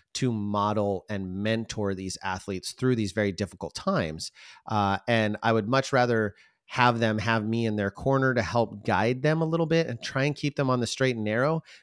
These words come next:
because if we just send them out into the wilderness, they're much more likely to make even worse decisions. Now,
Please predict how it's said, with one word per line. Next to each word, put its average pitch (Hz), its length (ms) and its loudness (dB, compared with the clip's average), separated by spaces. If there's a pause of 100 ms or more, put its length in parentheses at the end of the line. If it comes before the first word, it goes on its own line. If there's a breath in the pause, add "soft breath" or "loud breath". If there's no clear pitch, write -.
because 120 280 -2
if 117 140 -4
we 127 80 0
just 131 200 -4
send 135 200 2
them 113 100 0
out 117 180 2
into 110 220 -2
the 98 100 -2
wilderness, 127 520 0
they're 117 120 -2
much 110 240 -2
more 107 160 -2
likely 98 320 -2
to 90 60 -8
make 90 220 -8
even 117 260 -2
worse 131 320 2
decisions. 82 640 -8
Now, 110 240 0